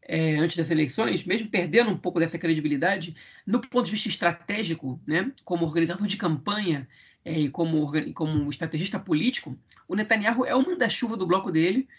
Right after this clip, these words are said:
e ele sabe o que ele tá fazendo. E ele não desperdiçou nenhum voto, ok? Porque os votos da Ayelet Shaked, primeiro que ele desidratou ela o máximo possível, a Ayelet Shaked começou aí nas pesquisas com dois vírgula cinco por cento dos votos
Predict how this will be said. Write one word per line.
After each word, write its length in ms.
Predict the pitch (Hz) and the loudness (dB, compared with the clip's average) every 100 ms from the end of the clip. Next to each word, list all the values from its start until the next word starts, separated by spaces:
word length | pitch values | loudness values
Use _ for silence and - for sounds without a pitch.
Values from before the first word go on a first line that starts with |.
| _ _ 214 | _ _ 0
e 80 | |
ele 100 | 262 | 2
sabe 240 | - 190 170 | 4 4 4
o 20 | |
que 60 | 208 | 0
ele 80 | |
tá 60 | 190 | -2
fazendo. 360 | 240 175 143 - | -2 0 -2 0
E 60 | 240 | 2
ele 100 | 285 | 2
não 80 | |
desperdiçou 720 | 302 - 214 202 - 240 160 - _ _ _ | 0 0 -2 -2 -2 -2 -2 -6 _ _ _
nenhum 340 | 196 277 269 262 | 4 8 10 8
voto, 400 | 151 135 - - - | 6 -4 -6 -18 -2
ok? 160 | 165 | -2
Porque 220 | 160 - 285 | -2 2 4
os 100 | 190 | 6
votos 260 | 139 - | 4 2
da 80 | 165 | 0
Ayelet 240 | 156 160 | 2 2
Shaked, 480 | - 135 196 170 135 - - - | -2 -6 0 0 -2 -12 -20 -4
primeiro 180 | 240 - | -2 2
que 60 | 320 | 2
ele 80 | |
desidratou 580 | 151 226 180 160 - 208 | 2 2 2 2 2 2
ela 220 | 165 147 | 4 4
o 20 | 139 | 4
máximo 300 | 196 226 190 | 2 0 -4
possível, 480 | 185 - 165 202 | -6 -6 -6 -2
a 40 | 202 | 0
Ayelet 220 | 156 156 | 0 0
Shaked 380 | 160 160 143 - _ | -2 -2 -2 -6 _
começou 400 | 165 160 - 170 | -2 -2 0 0
aí 60 | |
nas 140 | 156 160 | 0 0
pesquisas 420 | 160 - 151 160 | -4 -4 -6 -4
com 100 | 165 | -2
dois 220 | 156 180 | 0 0
vírgula 220 | 165 160 | 2 0
cinco 200 | 160 175 | -2 -8
por 80 | - | -8
cento 200 | - 160 | -4 -2
dos 100 | 151 | -2
votos 320 | 147 151 - | -2 -4 -6